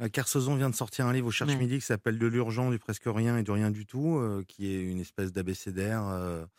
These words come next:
Speaker 1: avec des aphorismes, des textes un peu plus longs, assez autobiographiques.
Speaker 2: Ouais.
Speaker 1: Et, euh, moi, j'étais ravi de le rencontrer parce que, euh, j-, moi, je, j'y connais rien, la voile, hein. Euh, je, voilà, je mets, je suis, je, je vomis en bateau, euh, j'aime pas la mer.
Speaker 2: <laughs>
Speaker 1: Euh,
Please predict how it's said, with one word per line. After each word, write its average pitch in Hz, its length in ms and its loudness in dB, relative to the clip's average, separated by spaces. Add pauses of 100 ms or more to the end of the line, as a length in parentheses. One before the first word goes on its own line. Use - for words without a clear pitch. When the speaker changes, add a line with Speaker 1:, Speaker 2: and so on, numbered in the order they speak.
(520)
Speaker 1:
avec 92 180 -2
des 90 200 -4
aphorismes, 104 720 -2
des 90 140 -4
textes - 240 -4
un 104 60 -2
peu 101 120 -6
plus - 160 -8
longs, 117 220 2
assez 104 240 -2
autobiographiques. 104 760 -2 (400)
Speaker 2:
Ouais. 143 60 -6 (160)
Speaker 1:
Et, 120 300 4
euh, 123 500 2 (240)
moi, 135 220 2
j'étais 131 220 -2
ravi 143 220 0
de 156 60 -2
le 147 60 2
rencontrer 135 500 0
parce 123 220 -4
que, - 140 -4
euh, 113 440 2
j-, 104 140 -8
moi, 127 100 0
je, 120 300 0
j'y 101 160 -6
connais 110 200 -2
rien, 113 180 -2
la 120 80 -2
voile, 110 240 -2
hein. 113 260 -4
Euh, 95 240 -6
je, 95 120 -12
voilà, 95 220 -4
je 98 140 -8
mets, 95 200 -4
je 85 80 -12
suis, 90 380 -8
je, 87 160 -12 (100)
je 87 140 -16
vomis 101 280 -2
en 98 80 -6
bateau, 104 460 0
euh, 92 40 0
j'aime 92 180 -2
pas 101 80 0
la 98 80 4
mer. 98 260 4
Speaker 2:
<laughs> - 160 -4
Speaker 1:
Euh, 92 400 -4